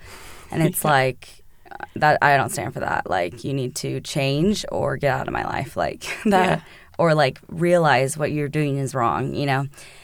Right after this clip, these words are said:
Speaker 1: Um,
Speaker 2: And I think it's gonna be even stronger with the generation below you.
Speaker 1: I hope so.
Speaker 2: Because the generation below you is being raised by millennials, and they're, they're like, "No,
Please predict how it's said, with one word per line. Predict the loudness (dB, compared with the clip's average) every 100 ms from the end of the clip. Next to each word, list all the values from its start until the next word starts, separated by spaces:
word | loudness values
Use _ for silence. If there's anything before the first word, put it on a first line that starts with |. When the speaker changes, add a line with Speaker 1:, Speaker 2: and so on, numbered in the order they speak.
| -20 -4
Speaker 1:
Um, | 2 2 2 -2 -4 -10 -14 -8
Speaker 2:
And | -4
I | -4
think | -2 -4
it's | -2
gonna | -4
be | -4
even | -4 -4
stronger | -4 -2 -2 -2 -4
with | -6
the |
generation | -4 -4 -4 -4 -6
below | -4 -4
you. | -4 -6 -6
Speaker 1:
I | -4
hope | -2 -2 -2
so. | -2 -2 -2 -4
Speaker 2:
Because | -4 -2 -2
the | -2
generation | -2 -2 -2 -4 -4
below | -2 0
you | 0 0
is | -2
being | -2 0
raised | 0 -2 -2
by | -2
millennials, | 0 0 0 -2 -4 -8 -8 -16 -20 _ _ -20 -4
and | -2 0 -2 -4 0
they're, | 0 0 -4 -14 -14 -2
they're | -2 0
like, | -2 -4 -4
"No, | -2 -2